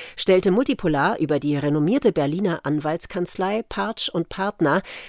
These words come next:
eine Anfrage nach dem Informationsfreiheitsgesetz. Das R K I zögerte eine Antwort in die Länge, so dass wir Ende zwanzig einundzwanzig auf Einsicht in die Protokolle des R-K-I-Krisenstabes klagten.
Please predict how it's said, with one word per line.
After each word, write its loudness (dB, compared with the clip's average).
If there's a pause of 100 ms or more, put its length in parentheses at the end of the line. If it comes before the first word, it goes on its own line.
eine 4
Anfrage 0
nach 2
dem 2
Informationsfreiheitsgesetz. -2 (840)
Das 4
R 8
K 2
I 2
zögerte 4
eine 4
Antwort 0
in 2
die 2
Länge, 6 (140)
so -2
dass -2
wir 4
Ende 6
zwanzig -2
einundzwanzig 0
auf -6
Einsicht 2
in 2
die 0
Protokolle -2
des 0
R-K-I-Krisenstabes -2
klagten. -6